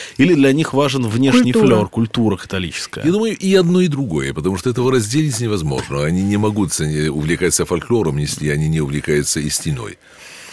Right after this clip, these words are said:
Speaker 3: Это не имеет никакого смысла. А важно, что им это в-, хочется делать, и я посвятил частично мою последнюю картину таким же и движением. Это «Инородное тело», где там появляется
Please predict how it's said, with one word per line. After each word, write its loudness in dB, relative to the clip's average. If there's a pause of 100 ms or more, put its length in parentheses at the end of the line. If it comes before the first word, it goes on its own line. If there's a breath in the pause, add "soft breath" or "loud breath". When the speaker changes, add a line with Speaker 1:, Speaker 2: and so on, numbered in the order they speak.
(200 loud breath)
Speaker 3:
Это -6
не 0
имеет -2
никакого -6
смысла. -8
А -2
важно, -2
что -4
им -4 (240)
это -6
в-, -8
хочется -6
делать, -6
и -14 (840 loud breath)
я -8
посвятил -6 (220 loud breath)
частично -6
мою -6
последнюю -6
картину -2 (200)
таким -2
же 0
и -2
движением. -2 (600 loud breath)
Это -6
«Инородное -2
тело», -2
где -10
там -10
появляется -2